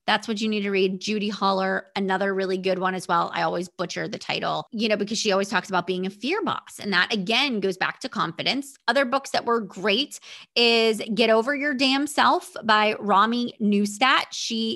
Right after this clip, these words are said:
is in the direct sales space. I thought that was a great book for people to read also. Um, so those are some really good ones I would suggest for you.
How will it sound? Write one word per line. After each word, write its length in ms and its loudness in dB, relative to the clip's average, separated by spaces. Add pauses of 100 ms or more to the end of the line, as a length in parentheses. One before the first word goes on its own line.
is 180 2
in 200 0
the 60 0
direct 260 0
sales 300 2
space. 340 0
I 40 -2
thought 140 -2
that 180 4
was 120 -6
a 60 -4
great 300 -4
book 340 0
for 160 -4
people 340 -8
to 160 -6
read 400 -2
also. 720 2 (440)
Um, 240 4
so 100 -4
those 220 2
are 60 -6
some 200 -2
really 240 2
good 280 2
ones 340 2
I 160 2
would 180 -2
suggest 640 -2
for 200 -2
you. 340 0